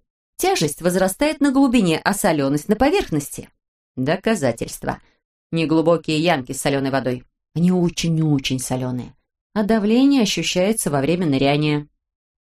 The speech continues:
Водоросли прибивают не с наветренной, а с подветренной стороны. Если от подножия маяка бросить в бушующее море обломок доски, он не прибьётся к берегу, а поплывёт вокруг острова на некотором расстоянии от него.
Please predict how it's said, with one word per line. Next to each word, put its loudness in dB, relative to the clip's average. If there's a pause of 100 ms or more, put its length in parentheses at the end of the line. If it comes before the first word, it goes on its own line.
Водоросли 0
прибивают 2
не 0
с -4
наветренной, 0 (160)
а 0
с -10
подветренной 0
стороны. -4 (520)
Если 2
от -2
подножия 0
маяка 0
бросить -2
в -12
бушующее 0
море 2
обломок 0
доски, -4 (400)
он 0
не 2
прибьётся 0
к -2
берегу, 2
а 0
поплывёт 0
вокруг -2
острова 0 (240)
на 0
некотором -2
расстоянии -2
от -12
него. -2